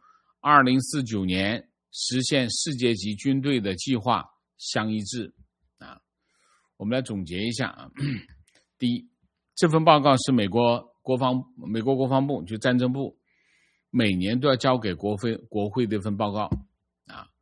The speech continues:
当然这份报告也是争取军费的一个重要工具。啊，所以呢，料敌从宽可以理解。啊，这是第一个。第二个，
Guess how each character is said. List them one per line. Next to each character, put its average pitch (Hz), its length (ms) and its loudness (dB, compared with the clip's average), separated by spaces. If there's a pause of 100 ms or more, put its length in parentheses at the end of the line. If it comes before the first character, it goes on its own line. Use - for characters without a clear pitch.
(460)
当 131 120 4
然 139 140 6
这 170 100 0
份 143 200 2
报 147 120 4
告 131 140 2
也 95 160 -2
是 110 200 -6
争 143 200 0
取 80 380 -8
军 127 260 -2
费 127 160 0
的 104 80 -4
一 - 20 -4
个 101 120 -2
重 123 180 -2
要 107 140 -2
工 110 180 -2
具。 117 320 -4 (140)
啊， - 200 -18 (460)
所 - 200 2
以 135 60 6
呢， 117 240 2 (120)
料 160 480 4
敌 95 300 -2
从 107 340 -4
宽 139 480 0 (140)
可 - 140 -6
以 117 60 0
理 104 260 -6
解。 113 380 -8
啊， - 260 -20
这 92 120 -14
是 87 60 -10
第 87 200 -8
一 85 40 -10
个。 82 180 -10
第 123 160 0
二 113 180 4
个， 82 160 -10